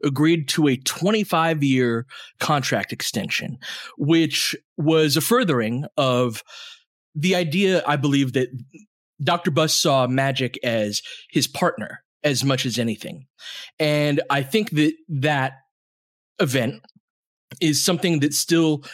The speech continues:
has ripple effects through the Lakers organization today and how they see things. Now it's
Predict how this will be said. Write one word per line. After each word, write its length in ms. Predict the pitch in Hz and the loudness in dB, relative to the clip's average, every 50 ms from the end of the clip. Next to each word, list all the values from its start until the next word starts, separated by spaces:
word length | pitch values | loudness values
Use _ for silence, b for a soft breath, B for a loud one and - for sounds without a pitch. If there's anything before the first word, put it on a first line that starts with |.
| B B B B | B B B B
has 300 | - 160 143 139 131 117 | 0 2 2 2 2 0
ripple 300 | 120 135 165 151 196 175 | 0 0 0 2 2 2
effects 400 | 160 - - 156 139 131 - - | 2 2 2 0 0 0 -2 -4
through 460 | - - 147 127 131 131 127 120 120 B B B B B _ - | -2 0 2 4 4 4 4 2 0 B B B B B _ -6
the 60 | 143 | -2
Lakers 360 | 127 135 139 135 147 143 123 | 0 0 2 2 2 2 2
organization 640 | 139 139 120 127 127 123 107 120 120 113 - - 120 | 2 0 2 0 0 0 0 0 -2 -2 -2 -4 -4
today 560 | 107 - 151 135 107 120 113 101 98 101 104 B B B B B B - | -4 -2 -4 -2 0 -2 -2 -2 -2 -6 -8 B B B B B B -4
and 300 | 135 127 127 123 127 123 | -2 0 2 2 2 0
how 220 | 123 - 127 120 | 0 0 0 0
they 100 | 123 123 | 0 0
see 200 | 123 - - - | 0 0 0 -2
things. 360 | - - 120 - - 107 - - | -2 -4 -8 -8 -8 -10 -8 -4
Now 220 | 123 123 120 123 | -2 0 0 0
it's 240 | 120 117 - - | 0 0 -2 -4